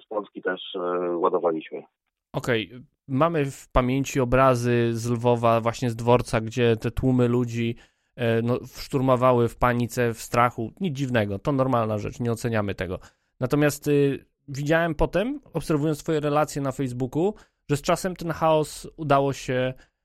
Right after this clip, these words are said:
Speaker 2: e, uporządkować. To tylko kwestia się jakoś opanować.
Speaker 1: Udało się to przede wszystkim opanować, troszeczkę więcej ludzi udało nam się znaleźć,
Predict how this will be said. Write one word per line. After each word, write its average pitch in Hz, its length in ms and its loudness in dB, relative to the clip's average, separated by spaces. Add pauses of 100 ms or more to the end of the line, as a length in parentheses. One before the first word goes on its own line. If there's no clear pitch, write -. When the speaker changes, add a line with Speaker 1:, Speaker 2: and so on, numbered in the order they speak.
(160)
Speaker 2:
e, 123 340 0
uporządkować. 127 640 0
To 139 100 -8
tylko 143 300 -2
kwestia 123 260 -2
się 107 160 -6
jakoś 107 260 -8
opanować. 95 520 -8 (960)
Speaker 1:
Udało 120 240 -4
się 123 100 -14
to 120 100 -12 (100)
przede - 180 -8
wszystkim 120 300 -8
opanować, 113 520 4 (160)
troszeczkę 117 400 -2
więcej 113 300 2
ludzi 117 260 2
udało 95 300 6
nam 95 140 0
się 101 160 -4
znaleźć, 101 340 4